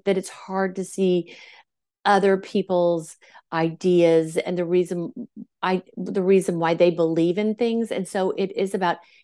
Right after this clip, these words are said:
getting to know people as people before you start to change their mind, because you just really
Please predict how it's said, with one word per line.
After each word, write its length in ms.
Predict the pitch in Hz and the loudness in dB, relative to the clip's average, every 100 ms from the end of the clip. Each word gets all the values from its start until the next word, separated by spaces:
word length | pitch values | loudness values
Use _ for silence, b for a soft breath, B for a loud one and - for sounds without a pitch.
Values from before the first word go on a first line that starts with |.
| - | -4
getting 280 | 190 196 190 | 2 2 2
to 60 | |
know 140 | 180 170 | 0 -2
people 320 | - 190 175 | -4 -4 -4
as 260 | - 151 - | -4 -10 -14
people 560 | - 190 196 202 214 214 B B - | -4 -4 0 2 2 -2 B B -2
before 840 | 175 - 190 175 180 175 175 170 B B - | -2 0 0 2 4 4 2 -2 B B -4
you 160 | 185 | -2
start 320 | 175 202 180 | 0 0 0
to 200 | 175 165 | 0 -2
change 420 | - - 170 165 - | -4 -10 -6 -6 -4
their 140 | 156 | -2
mind, 300 | 151 139 143 | -2 -2 -4
because 220 | 160 190 | -2 -2
you 100 | 196 | -2
just 260 | 190 226 - | -2 -4 2
really 360 | 175 165 156 | 4 4 2